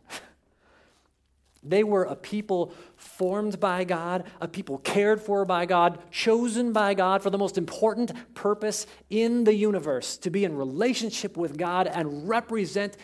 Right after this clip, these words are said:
his goodness to all the world. People were supposed to look at Israel and go, "Wow,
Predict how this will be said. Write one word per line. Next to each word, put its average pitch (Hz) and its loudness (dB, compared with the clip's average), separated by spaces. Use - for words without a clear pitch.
his 180 0
goodness 208 0
to 185 -10
all 233 6
the 220 2
world. 190 0
People 262 4
were 190 6
supposed 233 0
to 214 2
look 202 0
at 190 -2
Israel 185 0
and 180 -4
go, 175 2
"Wow, 156 -4